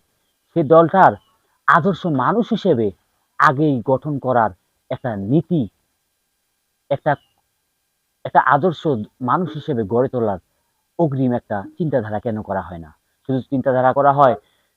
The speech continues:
যে কোনো একটা অন্যায় কাজ করে ফেললে, "ও আমার দলের না, ওকে বহিষ্কার করে দিলাম" করলে, অথবা ভালো কোনো কাজ করলে,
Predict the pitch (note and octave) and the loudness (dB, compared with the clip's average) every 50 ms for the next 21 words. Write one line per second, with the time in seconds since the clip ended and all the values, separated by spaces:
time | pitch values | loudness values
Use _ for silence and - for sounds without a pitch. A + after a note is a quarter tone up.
0 | _ - F#2+ G#2 A#2 A2+ A2 G#2 C#3 C3 C3+ C3 - - - B2+ B2+ C3 C#3+ C#3+ | _ -8 0 2 4 6 6 4 2 -2 -2 -2 -2 0 0 2 2 2 0 0
1 | - - - E3+ - _ - C#3+ C#3+ - E3 D#3+ D3+ B2+ G#2+ F#2+ - _ _ _ | 2 2 0 0 0 _ -2 -2 0 0 0 2 2 0 0 -2 -6 _ _ _
2 | _ _ _ _ _ _ _ _ _ _ _ _ _ _ _ _ _ - B2+ C3 | _ _ _ _ _ _ _ _ _ _ _ _ _ _ _ _ _ 2 4 6
3 | - A#2+ A#2+ B2 B2 A2+ A#2+ B2+ B2+ C3 C#3 D3 C3 A#2 B2 G#2+ A2+ A2+ G2+ - | 6 6 6 6 4 6 4 4 4 4 2 2 0 0 0 -2 -2 -2 -2 -4
4 | - A2 G2 G#2 G#2 G#2 F2+ F#2+ F#2 F2 F2+ F2+ - _ _ - C#3 C3 A2+ G#2 | -4 -4 -2 -2 -2 -2 -2 -2 -4 -6 -6 -10 -16 _ _ -4 -2 -2 -2 -2
5 | G#2+ - A#2+ B2+ A2+ F2+ - A2 A#2+ C3+ - - C#3 C3 - - D3 C3+ - - | -4 -2 0 -2 -2 0 -2 -2 -2 -2 -4 -6 -10 -8 -8 -10 -10 -10 -8 -6
6 | C#3 A#2 G#2 | -4 -4 -4